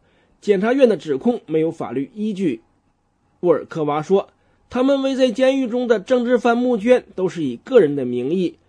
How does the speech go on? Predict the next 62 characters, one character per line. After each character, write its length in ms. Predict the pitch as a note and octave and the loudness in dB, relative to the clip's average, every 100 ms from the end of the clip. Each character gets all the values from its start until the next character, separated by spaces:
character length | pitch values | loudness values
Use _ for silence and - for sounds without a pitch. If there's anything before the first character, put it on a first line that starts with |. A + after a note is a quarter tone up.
| _ | _
没 180 | - G#3+ | 0 2
有 140 | A#3+ | 4
违 240 | A#2 C#3+ G#3+ | 2 0 -2
反 240 | D3+ - | -2 -8
有 100 | G#2 | -10
关 260 | A2+ D3 D#3 | -6 -4 -4
法 280 | C#3+ A2+ C3 | -6 -10 -6
律。 240 | C#3+ C#3+ _ _ _ _ _ _ _ _ _ _ - | -6 -6 _ _ _ _ _ _ _ _ _ _ -4
来 160 | A3 C4 | 0 0
自 180 | C#4 | -2
右 220 | C4+ D4+ C#4+ | -2 -2 0
翼 160 | A#3 | 0
的 140 | G#3 G3 | 0 -2
亲 240 | - C4 | -2 -4
西 160 | A#3+ A#3 | -4 -2
方 200 | A#3+ A#3 | -2 -2
反 240 | D#3+ D3 | -4 -2
对 100 | F#3+ | -2
派 280 | F#3+ F#3+ - | -2 -2 -4
团 260 | - G#3 | -4 -2
结 140 | A#3+ G#3 | 2 2
运 200 | A3 G3+ | 2 -4
动 140 | F3+ | -4
的 80 | D#3+ | -6
主 160 | C3 C3+ | -6 -6
要 140 | C3+ | -6
成 260 | D3 C#3+ F#3 | -8 -6 -4
员 220 | E3+ E3+ - | -2 -4 -8
达 140 | D#3+ | -12
维 180 | E3 E3+ | -10 -10
基 240 | E3+ F#3 | -12 -14
斯 260 | D#3+ - F#3+ | -14 -12 -10
说， 300 | E3+ G#3 - _ _ _ _ | -4 -4 -4 _ _ _ _
俄 140 | B3 | -6
罗 140 | D4 D4+ | -2 -2
斯 140 | - | -4
的 60 | C4 | 0
有 160 | A3+ | 0
关 200 | F#3+ B3+ | 2 -2
法 260 | A3+ F#3 C#3 | -2 -6 -4
律 240 | F3 G#3+ - | -4 -4 -2
根 160 | A#3+ | -2
本 140 | A3+ D3+ | 0 -6
没 120 | F3 | -6
有 120 | F#3+ | -6
提 280 | - - D#3 | -8 -16 -14
到 320 | F3 F3+ - _ _ - | -8 -8 -8 _ _ -16
如 180 | A3+ B3+ | -12 -6
何 160 | B3 | -6
对 180 | A3 B3 | -4 -6
待 160 | G3+ F3 | -6 -8
一 140 | F#3+ | -8
个 220 | G3 F3+ B2+ | -8 -8 -8
没 120 | A3 | -8
有 160 | E3 - | -8 -10
登 240 | - A#3+ B3 | -10 -8 -8
记 160 | A#3 | -6
的 160 | D#3+ C#3 | -4 -6
政 240 | - E3+ | -6 -10
治 160 | B2+ B2 | -8 -12
组 240 | A#2+ A2 | -12 -14
织。 260 | G#2+ D#3 F#3 | -10 -8 -8